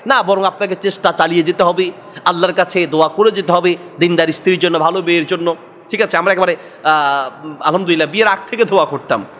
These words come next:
সূরা ফুরকানের চুয়াত্তর নম্বর আয়াত, "রব্বানা হাব লানা মিন আজওয়াজিনা ওয়া যুররিয়াতিনা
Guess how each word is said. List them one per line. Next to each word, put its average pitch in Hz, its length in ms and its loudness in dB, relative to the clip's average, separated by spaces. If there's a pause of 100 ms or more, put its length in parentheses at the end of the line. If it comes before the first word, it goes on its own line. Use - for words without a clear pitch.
(320)
সূরা 185 220 0
ফুরকানের 190 440 0
চুয়াত্তর 185 320 0
নম্বর 160 240 2
আয়াত, 147 240 0 (240)
"রব্বানা 165 500 2
হাব 156 200 0
লানা 165 440 0 (600)
মিন 165 120 0
আজওয়াজিনা 175 880 0 (200)
ওয়া 165 140 2
যুররিয়াতিনা 185 1040 0